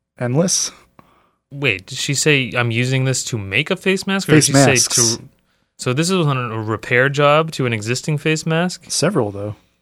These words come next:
Speaker 2: So, but she says, "I'm repairing them," or, "I'm making them"?
Speaker 1: "Being repurposed for the inside nose piece in my face masks."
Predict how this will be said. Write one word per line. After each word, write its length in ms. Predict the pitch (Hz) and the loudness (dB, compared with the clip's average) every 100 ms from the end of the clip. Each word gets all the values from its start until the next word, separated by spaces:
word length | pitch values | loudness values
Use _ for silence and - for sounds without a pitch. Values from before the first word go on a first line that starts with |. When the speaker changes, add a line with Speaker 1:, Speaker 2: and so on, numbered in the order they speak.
| _ | _
Speaker 2:
So, 120 | - 143 | -8 -4
but 60 | 131 | -2
she 120 | 151 | 0
says, 240 | 202 180 | 2 4
"I'm 140 | 156 127 | 4 2
repairing 400 | - 190 233 269 | 2 2 2 0
them," 140 | 262 | 2
or, 120 | 156 | 2
"I'm 160 | 123 110 | 2 2
making 360 | 127 104 92 | 0 -2 -10
them"? 180 | 92 101 _ _ _ _ _ - _ _ | -14 -18 _ _ _ _ _ -20 _ _
Speaker 1:
"Being 300 | 135 156 180 | 2 4 4
repurposed 680 | 165 - 139 127 107 - - | 4 2 2 2 0 -4 -6
for 140 | 123 | -6
the 160 | 117 123 | -4 -2
inside 360 | 135 - 135 | -2 2 2
nose 220 | 120 117 - | 4 2 0
piece 320 | 113 107 - | -4 -4 -4
in 100 | 110 | -4
my 120 | 107 | -4
face 300 | - 104 - | -4 -4 -4
masks." 480 | 104 - - - | -6 -6 -6 -6